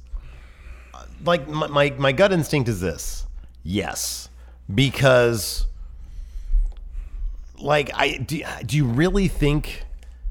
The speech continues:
the people in charge at W C W, I always wanna say W C W,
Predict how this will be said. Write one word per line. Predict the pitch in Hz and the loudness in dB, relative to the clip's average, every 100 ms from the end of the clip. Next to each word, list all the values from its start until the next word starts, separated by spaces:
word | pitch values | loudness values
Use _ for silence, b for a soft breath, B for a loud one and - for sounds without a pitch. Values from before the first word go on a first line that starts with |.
| - - | -8 -4
the | 120 | -2
people | 135 147 143 135 | 0 4 6 6
in | 113 | 2
charge | - 110 113 120 104 | 4 6 6 6 4
at | 110 | 0
W | 107 101 110 | 2 2 0
C | - - - - 107 104 | -2 -6 -10 -6 -4 -2
W, | 95 - 98 104 98 98 | -4 -6 -4 -2 -2 -2
I | 87 | -2
always | 87 87 | -2 -2
wanna | 85 | -2
say | 90 | -2
W | 82 78 | -4 -4
C | 73 82 | -4 -4
W, | 78 76 | -4 -4